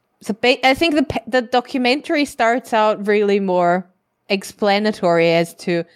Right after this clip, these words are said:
and that's also why I didn't know what I was getting myself into, because they kinda started to explain a lot about how Pornhub works and,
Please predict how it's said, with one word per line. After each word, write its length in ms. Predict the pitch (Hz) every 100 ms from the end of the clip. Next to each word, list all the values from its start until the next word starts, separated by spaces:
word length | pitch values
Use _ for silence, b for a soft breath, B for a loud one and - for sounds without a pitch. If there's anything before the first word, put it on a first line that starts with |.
| b
and 180 | 214 240
that's 220 | 262 262
also 320 | 247 285 247
why 240 | 214 208 208
I 40 |
didn't 300 | 202 214 208
know 140 | 202
what 180 | 190 190
I 80 | 185
was 140 | 185 -
getting 340 | 190 185 190
myself 380 | 185 180 180 196
into, 280 | 196 202 190
because 400 | 185 - 175 170
they 100 | 170
kinda 500 | - 170 165 165 165 b b _
started 460 | - 208 208 208
to 100 | -
explain 640 | 202 190 - 208 196 196 190
a 60 |
lot 400 | 180 175 175 -
about 400 | 180 170 160 165 B B
how 180 | - 185
Pornhub 600 | 185 202 190 180 170 175
works 480 | 196 202 196 - -
and, 300 | 190 175 175